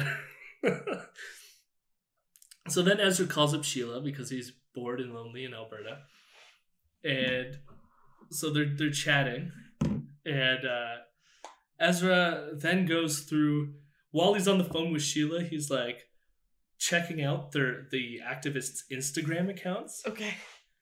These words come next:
Speaker 1: Which again, and then he's focusing on the one being like,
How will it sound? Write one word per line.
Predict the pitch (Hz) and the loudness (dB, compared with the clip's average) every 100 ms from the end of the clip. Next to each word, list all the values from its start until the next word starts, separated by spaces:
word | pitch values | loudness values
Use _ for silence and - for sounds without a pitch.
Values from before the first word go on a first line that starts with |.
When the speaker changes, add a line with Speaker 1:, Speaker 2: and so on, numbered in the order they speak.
| _ _ _ _ _ | _ _ _ _ _
Speaker 1:
Which | 185 202 | 0 0
again, | 190 196 147 143 | 4 6 4 2
and | 175 185 | 4 6
then | |
he's | 190 180 | 6 2
focusing | - 220 226 - 196 | 0 0 2 2 2
on | 185 | 4
the | 160 | 4
one | 147 156 147 | 2 0 0
being | 147 | 2
like, | 143 | 2